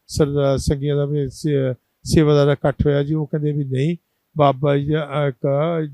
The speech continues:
ਆਪਾਂ ਅਸਥਾਨ ਬਣਾਈਏ, ਜਿੱਥੇ ਕਿ ਆਪਾਂ ਅਜਾਇਬ ਘਰ ਤੇ ਤੋਸ਼ਾਖਾਨਾ, ਜਿੱਥੇ ਕਿ ਬਾਬਾ ਜੀ ਦੀ ਨਿਸ਼ਾਨੀ ਰੱਖੀ ਜਾਵੇ।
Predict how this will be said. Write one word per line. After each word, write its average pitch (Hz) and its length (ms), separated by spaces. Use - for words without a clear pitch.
ਆਪਾਂ 135 440
ਅਸਥਾਨ 139 360
ਬਣਾਈਏ, 131 480
ਜਿੱਥੇ 143 380
ਕਿ 143 280
ਆਪਾਂ 139 240
ਅਜਾਇਬ 127 320
ਘਰ 139 360
ਤੇ 143 300
ਤੋਸ਼ਾਖਾਨਾ, 147 680
ਜਿੱਥੇ 147 320
ਕਿ 147 120
ਬਾਬਾ 127 320
ਜੀ 127 60
ਦੀ 135 60
ਨਿਸ਼ਾਨੀ 135 360
ਰੱਖੀ 120 280
ਜਾਵੇ। 95 200